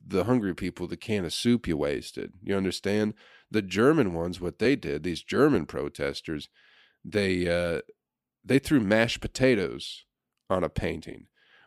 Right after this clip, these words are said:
But the painting was behind glass, so they did nothing to the painting. They threw potatoes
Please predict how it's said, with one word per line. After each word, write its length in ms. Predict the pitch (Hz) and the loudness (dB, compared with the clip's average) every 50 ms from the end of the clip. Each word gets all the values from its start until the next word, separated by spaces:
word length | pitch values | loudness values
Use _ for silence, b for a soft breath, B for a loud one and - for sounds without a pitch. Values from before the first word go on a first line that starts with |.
| b b | b b
But 220 | - 139 156 147 - | 8 8 8 8 8
the 100 | 120 101 | 2 -2
painting 520 | - - 165 175 180 151 120 101 98 95 | 0 4 4 6 6 6 4 4 2 2
was 160 | 95 95 90 | 0 0 0
behind 460 | 85 85 - 107 143 143 120 101 101 - | 0 -2 -2 2 2 2 2 2 0 -2
glass, 440 | 87 98 101 95 80 76 - 95 | 0 0 0 0 0 -4 -6 -10
so 160 | - - 104 92 | -8 -4 -4 0
they 140 | 95 101 | 0 -2
did 280 | 101 98 92 160 170 139 | -2 0 0 0 2 2
nothing 460 | 104 95 101 104 - - - 78 76 - | 2 4 2 2 2 0 -8 -8 -8 -8
to 200 | - - 123 101 | -2 0 0 0
the 100 | 78 78 | 0 -4
painting. 580 | - - 101 107 101 87 - - - - - _ _ _ _ _ _ _ _ _ _ - | -4 -2 0 0 0 -2 -6 -12 -14 -16 -20 _ _ _ _ _ _ _ _ _ _ -2
They 100 | 92 87 | -2 -2
threw 220 | - - 160 170 | 4 4 4 4
potatoes 720 | 160 143 - - 110 98 95 92 92 92 90 - - - | 4 0 0 2 2 4 4 4 2 2 0 -2 -6 -8